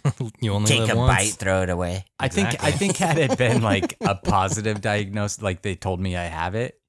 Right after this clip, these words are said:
Speaker 3: then I might have been in the same boat.
Speaker 2: No, I'm
Speaker 3: But
Speaker 2: just
Speaker 3: having
Speaker 2: kidding.
Speaker 3: the scare and then, like, probably being on the other end of it probably made me realize, like,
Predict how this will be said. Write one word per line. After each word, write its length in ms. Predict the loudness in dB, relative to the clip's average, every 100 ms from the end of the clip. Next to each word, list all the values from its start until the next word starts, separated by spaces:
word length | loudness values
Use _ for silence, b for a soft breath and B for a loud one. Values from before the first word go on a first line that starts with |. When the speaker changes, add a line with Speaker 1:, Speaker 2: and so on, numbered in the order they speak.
| -6
Speaker 3:
then 240 | -4 -4
I 80 | -4
might 240 | -2 -4
have 80 | -4
been 120 | -4
in 80 | -4
the 60 | -4
same 260 | -4 -6 -4
boat. 300 | -4 -4 -6 -12
Speaker 2:
No, 140 | -10 -4
I'm 100 | -2
Speaker 3:
But 120 | -2
Speaker 2:
just 100 | 2
Speaker 3:
having 280 | 2 2 2
Speaker 2:
kidding. 60 |
Speaker 3:
the 80 | 4
scare 320 | 2 2 2
and 120 | 2 2
then, 140 | 0
like, 260 | -2 -4 -8 -20 _ _
probably 360 | 0 2 0 -4
being 300 | -4 -2 -2
on 140 | -2
the 100 | -2
other 200 | 0 0
end 160 | 0 -2
of 80 |
it 160 | -4 -6
probably 680 | -4 -2 -2 -2 -2 -2 -4 _ _ _
made 220 | -6 -4
me 120 | -4 -4
realize, 400 | -2 -2 -4 -6
like, 240 | -10 -12